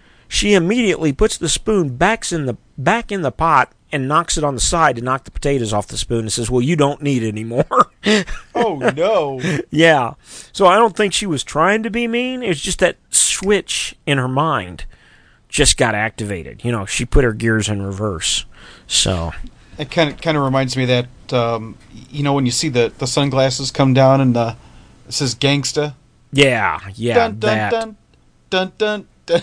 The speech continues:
Speaker 2: <laughs>
Speaker 1: Yeah, that was my
Speaker 2: Glasses come down
Speaker 1: grandmother.
Speaker 2: on, <laughs> glasses
Speaker 1: Yeah.
Speaker 2: come down on my, on Grandma.
Speaker 1: Yep.
Speaker 2: <laughs>
Speaker 1: Yeah, she passed, uh,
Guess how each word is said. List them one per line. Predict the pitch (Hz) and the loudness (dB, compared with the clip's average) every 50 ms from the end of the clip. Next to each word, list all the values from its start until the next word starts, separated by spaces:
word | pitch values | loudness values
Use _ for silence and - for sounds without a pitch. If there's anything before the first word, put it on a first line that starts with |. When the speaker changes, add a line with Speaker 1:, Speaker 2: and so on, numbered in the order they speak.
| - - - | -2 -6 -8
Speaker 2:
<laughs> | - - - 139 | -4 -2 0 0
Speaker 1:
Yeah, | 135 120 110 | 0 2 4
that | 139 180 196 | 4 4 4
was | 185 151 | 2 2
my | 143 160 170 160 | 2 2 2 2
Speaker 2:
Glasses | 135 135 135 139 | 0 0 0 2
come | 135 - 165 160 | 2 2 2 2
down | 180 160 151 147 | 2 2 2 2
Speaker 1:
grandmother. | 143 139 135 127 - - - 190 233 - 202 - - - - 170 | 0 -2 -4 -6 -10 -14 -20 -18 -16 -16 -14 -12 -12 -12 -12 -10
Speaker 2:
on, | 156 | -6
<laughs> | |
glasses | - 165 170 170 170 - 170 170 143 | 0 4 4 4 4 4 0 -6 -8
Speaker 1:
Yeah. | - | -6
Speaker 2:
come | 175 170 160 | -6 -2 0
down | 156 156 151 147 151 | 2 2 4 2 2
on | 147 151 160 | 0 0 0
my, | 170 160 139 143 | -2 -2 -2 -2
on | 147 143 143 135 123 | -4 -4 -4 -4 -4
Grandma. | 123 139 135 131 127 127 131 143 - - 180 190 - - - - | -4 -2 0 0 -2 -2 -6 -8 -12 -18 -20 -20 -20 -20 -16 -8
Speaker 1:
Yep. | 123 123 127 135 151 - - - - 320 - - 320 - - | -2 2 4 4 2 2 -2 -8 -10 -8 -8 -8 -8 -8 -6
Speaker 2:
<laughs> | - 339 269 - _ _ _ _ _ - | -8 -8 -8 -10 _ _ _ _ _ -2
Speaker 1:
Yeah, | 117 117 131 139 - - | 0 2 2 2 0 -2
she | - - 143 151 | -4 -4 -4 -2
passed, | - 143 151 156 143 - - - | 0 2 2 2 2 0 -2 -2
uh, | 127 117 110 110 110 - - - - | 0 0 -2 -2 -6 -8 -12 -14 -14